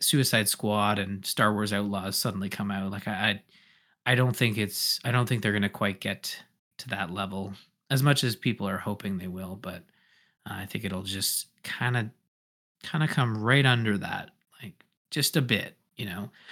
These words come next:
enough to get developers interested so that they don't have to, like, work on two different versions of a game. They can kinda just,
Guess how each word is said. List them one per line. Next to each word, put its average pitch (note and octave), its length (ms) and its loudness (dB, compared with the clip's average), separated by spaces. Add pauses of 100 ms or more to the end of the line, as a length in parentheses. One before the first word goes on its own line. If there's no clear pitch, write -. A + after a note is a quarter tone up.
(140)
enough C#3 500 4
to - 100 0
get C3+ 200 2
developers B2 540 2
interested D#3 720 4
so B2+ 160 0
that A2+ 160 0
they A#2 100 4
don't A2 180 0
have G#2+ 240 -2
to, A#2+ 100 -4
like, G#2 240 0
work G#2 240 -2
on G#2 160 -2
two - 200 -4
different G#2+ 320 -4
versions A#2 400 0
of C#3 80 -2
a C#3 60 -2
game. C#3+ 300 4
They B2+ 100 0
can - 140 -10
kinda G#2 240 -4
just, G#2 280 -4